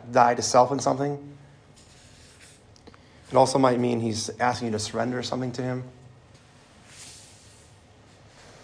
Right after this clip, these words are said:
And most likely he's just asking you to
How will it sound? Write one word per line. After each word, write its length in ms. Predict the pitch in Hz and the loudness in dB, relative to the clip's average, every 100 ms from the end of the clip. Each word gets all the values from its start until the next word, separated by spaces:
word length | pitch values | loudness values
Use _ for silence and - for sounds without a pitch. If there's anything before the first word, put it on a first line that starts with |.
| - - - - - - - - - | -20 -20 -20 -20 -20 -20 -20 -18 -4
And 80 | |
most 200 | 127 131 | 0 4
likely 260 | 131 127 120 | 4 4 2
he's 80 | 107 | -4
just 220 | 110 - | -4 0
asking 300 | 113 - 117 | -2 -2 -6
you 80 | |
to 60 | 98 | -8